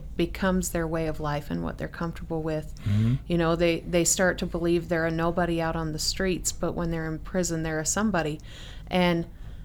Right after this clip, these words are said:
Speaker 1: to me, my brother was always a somebody, whether he was inside or outside of the prison walls.
Speaker 2: I
Speaker 1: And
Speaker 2: love
Speaker 1: so
Speaker 2: it.
Speaker 1: I wanted to treat people the way that I wanted my own family treated.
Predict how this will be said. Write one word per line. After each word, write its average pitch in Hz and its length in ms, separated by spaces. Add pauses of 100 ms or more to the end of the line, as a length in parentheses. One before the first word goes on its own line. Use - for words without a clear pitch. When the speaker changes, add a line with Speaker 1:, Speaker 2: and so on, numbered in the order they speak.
(340)
Speaker 1:
to - 160
me, 214 240
my 190 160
brother 180 360
was 170 160
always 165 320
a 156 80
somebody, 165 520
whether 160 320
he 165 80
was 165 180
inside 165 480
or 147 100
outside - 440
of - 100
the - 60
prison 165 360
walls. 156 420 (120)
Speaker 2:
I 175 60
Speaker 1:
And 175 80
Speaker 2:
love 170 80
Speaker 1:
so 165 400
Speaker 2:
it. - 120
Speaker 1:
I 170 160
wanted 190 460
to - 240
treat 175 460
people 165 500 (240)
the 165 100
way 156 220
that 151 160
I 147 120
wanted 151 360 (100)
my 160 200
own 151 180
family 147 380
treated. - 420